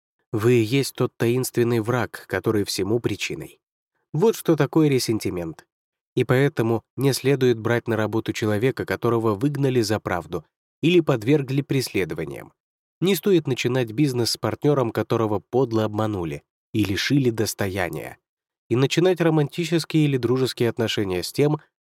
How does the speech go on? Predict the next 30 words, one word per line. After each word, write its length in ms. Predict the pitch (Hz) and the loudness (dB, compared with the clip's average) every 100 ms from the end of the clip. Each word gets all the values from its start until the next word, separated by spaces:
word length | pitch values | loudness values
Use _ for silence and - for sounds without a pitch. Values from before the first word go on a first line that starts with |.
| - | -2
кого 280 | 123 131 185 | 2 4 4
низко 420 | 175 190 - 196 | 2 0 0 0
использовали, 720 | 165 - 110 104 101 101 98 _ _ - | 0 0 0 2 0 0 -2 _ _ -2
тоже 280 | 101 95 90 | 0 0 -2
не 120 | 87 | -6
стоит. 440 | - 82 73 - - _ _ _ _ _ | -6 -8 -8 -12 -20 _ _ _ _ _
Это 220 | 170 156 | 2 2
звучит 400 | 131 156 175 160 | 2 2 2 2
неправильно, 640 | 165 160 185 117 85 85 - _ - | 2 2 0 0 -4 -8 -12 _ -2
но 160 | 165 | 0
так 240 | 156 123 - | 0 -4 -4
и 40 | |
есть. 380 | 82 73 - - _ _ _ _ _ _ - | -8 -8 -12 -18 _ _ _ _ _ _ -4
Чем 220 | - 131 | 2 2
больше 300 | 135 147 127 | 4 2 0
человек 420 | 113 117 113 110 | 0 2 2 0
рассказывает 640 | 113 104 - 107 98 98 98 | -2 -2 -2 -2 -2 -4 -4
об 120 | 101 | -4
обидах 420 | 98 131 113 85 | -2 -2 -2 -4
и 60 | 101 | -6
несправедливостях, 920 | 98 - 95 98 117 170 151 - 139 | -6 -4 -4 -2 0 2 2 0 -2
которые 380 | - 131 131 123 | -2 0 2 2
ему 200 | 113 120 | 2 -2
причинили, 680 | - 113 - 110 110 104 - - | -2 -2 -2 0 0 -2 -6 -10
о 80 | 95 | -6
своём 340 | - 151 147 | 0 2 2
непонятном 640 | 139 123 123 151 151 110 | 0 0 0 0 0 -2
таланте 520 | 95 92 120 135 110 95 | -2 -2 -2 -2 -2 -4
и 20 | |
преследованиях, 920 | - 92 - 151 131 123 127 117 - | -4 -2 0 0 0 -2 -2 -4 -10